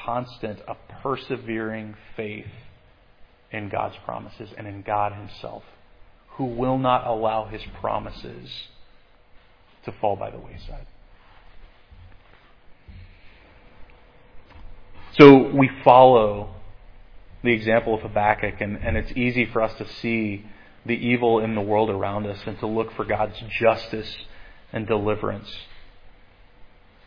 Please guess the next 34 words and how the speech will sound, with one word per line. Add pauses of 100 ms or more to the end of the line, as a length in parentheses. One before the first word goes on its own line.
(160)
Um,
but
just
like
Jesus
didn't
look
like
the
Messiah
the
Jews
wanted, (380)
God's
justice
in
our
time,
God's
justice (460)
in
your
life, (880)
may
not
coincide
with
your
or
my
ideals. (1400)
And
in
fact,